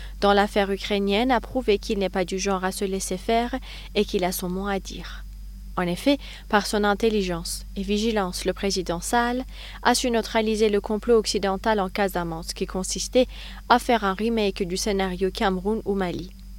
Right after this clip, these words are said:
Le gouvernement sénégalais est en parfaite cohésion avec ses voisins,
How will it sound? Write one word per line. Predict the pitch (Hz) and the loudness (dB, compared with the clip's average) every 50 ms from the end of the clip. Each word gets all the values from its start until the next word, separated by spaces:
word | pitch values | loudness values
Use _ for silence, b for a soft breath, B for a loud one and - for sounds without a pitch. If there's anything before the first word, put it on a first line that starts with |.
| - - - - | -16 -16 -8 -4
Le | - 180 180 | -2 0 2
gouvernement | 196 190 196 190 185 185 180 180 170 180 | 2 2 2 2 2 2 0 -2 -2 -2
sénégalais | - - 214 202 202 180 202 202 196 202 247 269 B B B B B B B | -2 0 0 0 2 2 2 4 6 6 6 4 B B B B B B B
est | - 226 - | -2 0 2
en | 247 220 208 | 2 2 4
parfaite | - 240 220 - - 277 269 - | 4 2 2 4 4 4 4 4
cohésion | - - 214 202 196 185 170 180 185 | 2 2 2 2 2 2 0 -2 -4
avec | 170 170 165 175 185 | -2 -2 -2 -2 -2
ses | - - 180 | -2 -2 -4
voisins, | 165 170 170 170 170 - 175 175 | -2 -2 -4 -4 -2 -4 -6 -6